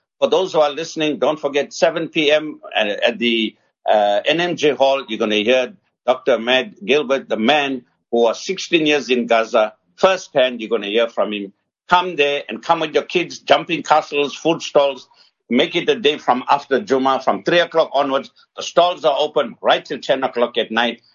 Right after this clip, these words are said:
It's a Palestine scene. All contributions go to Palestine and Gaza.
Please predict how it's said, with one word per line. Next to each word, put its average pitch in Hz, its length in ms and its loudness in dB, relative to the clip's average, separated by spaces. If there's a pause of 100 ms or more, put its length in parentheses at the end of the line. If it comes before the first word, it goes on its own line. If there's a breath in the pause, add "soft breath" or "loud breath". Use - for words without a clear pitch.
(120)
It's 117 180 -8
a - 60 2
Palestine 196 680 0
scene. 156 460 -6
All 175 200 2
contributions 131 760 -6
go 120 220 2
to - 200 -20 (380)
Palestine 139 560 0
and 98 200 -10
Gaza. 92 360 -4